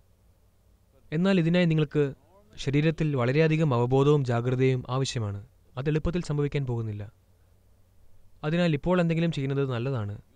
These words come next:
ചില ഉപകരണങ്ങൾ ഉപയോഗിക്കുക. സാധന എന്നാൽ ഒരു ഉപകരണമാണ്, അതൊരു പരിശീലനമല്ല. നിങ്ങൾ ഉപകരണങ്ങൾ ഉപയോഗിക്കുകയാണ്. ഉപകരണങ്ങളില്ലാതെ മനുഷ്യർ ഒന്നുമല്ല. ശരിക്കും ഉപകരണങ്ങൾ ഉപയോഗിക്കാനുള്ള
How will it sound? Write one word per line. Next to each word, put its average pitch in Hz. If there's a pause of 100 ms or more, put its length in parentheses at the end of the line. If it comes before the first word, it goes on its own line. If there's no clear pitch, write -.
(120)
ചില 170
ഉപകരണങ്ങൾ 151
ഉപയോഗിക്കുക. 117 (140)
സാധന 131
എന്നാൽ 147
ഒരു 135
ഉപകരണമാണ്, 127 (220)
അതൊരു 180
പരിശീലനമല്ല. 127 (300)
നിങ്ങൾ 110
ഉപകരണങ്ങൾ 143
ഉപയോഗിക്കുകയാണ്. 135 (680)
ഉപകരണങ്ങളില്ലാതെ 143
മനുഷ്യർ 131
ഒന്നുമല്ല. 135 (2000)
ശരിക്കും 139 (440)
ഉപകരണങ്ങൾ 131
ഉപയോഗിക്കാനുള്ള 135